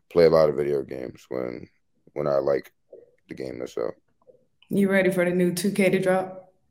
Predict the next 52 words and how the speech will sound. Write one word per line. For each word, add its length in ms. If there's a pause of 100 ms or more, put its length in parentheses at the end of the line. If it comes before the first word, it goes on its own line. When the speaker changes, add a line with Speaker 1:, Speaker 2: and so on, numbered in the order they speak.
(180)
Speaker 1:
Yeah, 300
I 160
actually 260
won't 120
be 120
here, 440
um, 340
when 120
that 180
drops, 400
which 120
sucks. 500
I'm 100
gonna 140
be 180
in, 120
um, 240
Houston, 420 (220)
which, 440
which 220
is, 320
it 160
kinda 220
made, 320
I 120
didn't 140
realize 440
that 240 (600)
when 140
I 80
said 240
I 80
was 240
gonna, 220
um, 640 (160)
go 160
out 80
of 100
town, 300 (220)
but 180 (180)
Speaker 2:
I 160
feel 160
like 160
it's 160
such 220
an 120
important 560
day. 280
People 300
Speaker 1:
Yeah, 60
Speaker 2:
plan 240
Speaker 1:
nah, 60